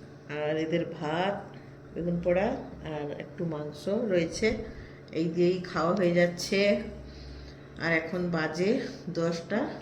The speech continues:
খেয়ে নিই, যা ঠান্ডা পড়েছে।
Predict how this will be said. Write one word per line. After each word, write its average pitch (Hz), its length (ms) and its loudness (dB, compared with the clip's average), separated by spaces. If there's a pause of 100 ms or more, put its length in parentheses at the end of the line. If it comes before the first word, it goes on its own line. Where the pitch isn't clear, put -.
(1000)
খেয়ে 175 240 2
নিই, 220 420 2 (420)
যা 160 180 0 (120)
ঠান্ডা 175 260 4
পড়েছে। 180 600 2